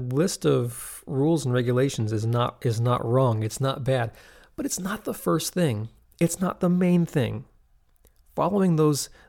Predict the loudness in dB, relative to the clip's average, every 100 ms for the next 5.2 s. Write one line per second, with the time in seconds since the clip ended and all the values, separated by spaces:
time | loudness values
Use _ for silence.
0 | 2 2 2 0 0 0 -2 -2 -4 -8
1 | -12 -4 2 4 2 -2 -2 -2 0 0
2 | 0 -2 -6 0 0 0 -6 -16 -20 -20
3 | -6 -4 -4 -2 -2 0 0 0 -2 2
4 | 4 2 -4 -18 -20 -20 -20 -20 -6 -2
5 | -2